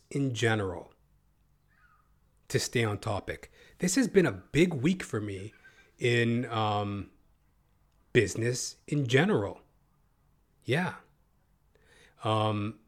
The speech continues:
one thing that's new in my life, I recently started my own production company, Noi Productions.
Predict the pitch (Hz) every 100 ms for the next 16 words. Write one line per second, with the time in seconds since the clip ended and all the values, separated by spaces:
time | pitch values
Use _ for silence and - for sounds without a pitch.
0 | _ _ _ - 131 185 185 170 151 -
1 | 131 127 110 120 127 92 101 - - _
2 | _ - - 139 131 143 170 196 175 160
3 | - 127 120 120 123 - - 113 117 117
4 | 117 120 - _ - 123 - - 110 -
5 | 98 - 95 82 - _ _ _ - _
6 | _ 120 135 139 143 143 143 - - -
7 | 123 120 113 - 104 90 85 - -